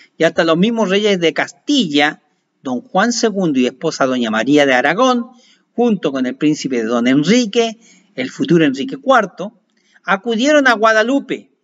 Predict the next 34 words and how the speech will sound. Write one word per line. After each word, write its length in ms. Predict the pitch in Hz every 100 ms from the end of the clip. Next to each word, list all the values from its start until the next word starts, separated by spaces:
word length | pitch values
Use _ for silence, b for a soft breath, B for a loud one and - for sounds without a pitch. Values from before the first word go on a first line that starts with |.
| -
o 80 | -
sea, 160 | 185
a 180 | 185 143
la, 300 | 135 123 - _ _ _
al 120 | 131
santuario 420 | 131 127 202 233 196
Guadalupe, 760 | 190 185 185 170 131 127 - _ _ _
en, 240 | 113 107 117
en 140 | 120
Cáceres, 480 | - 190 165 123 123
de 100 | 156
España, 500 | 135 - 156 123 165 _ _ _ b b b b _ _
por 280 | 180 226 233
conocer 500 | 233 208 175 214 214
y 100 | 214
tratar 360 | 170 156 180 190
al 140 | 170
siervo 420 | - 190 185 180
de 140 | 180 190
Dios, 500 | 240 208 - - _ _ _ _
elegido 600 | - 143 151 - 233 240
ya 260 | 202 196 214
a 40 |
la 140 | 202 165
sazón 420 | 147 - 196 190
prior 500 | 160 170 190 214 - b b _
del 180 | 156 185
monasterio, 680 | 190 190 180 - 185 123 107
quedando 440 | 139 151 180 170
tan 260 | 151 233 226
prendada 480 | 226 180 170 208 165
de 160 | 151
su 140 | 160 214
virtud 420 | 214 185 196 196